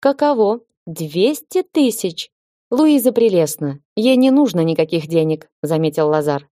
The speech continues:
«Грациозно, как кошечка». Глаза Полины потемнели, губы дрогнули.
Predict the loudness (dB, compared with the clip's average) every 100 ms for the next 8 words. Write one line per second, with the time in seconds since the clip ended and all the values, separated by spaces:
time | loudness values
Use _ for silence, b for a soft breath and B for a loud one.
0 | _ -10 -4 -4 0 2 2 0 -2 -6
1 | -4 -6 -6 -4 -4 -4 -8 -6 -6 -8
2 | _ _ _ _ -4 -2 -2 -2 -4 -4
3 | 0 2 2 2 -2 -4 -4 -4 -4 -6
4 | -12 _ _ -10 -4 -2 0 0 0 0
5 | 0 -4 -4 -8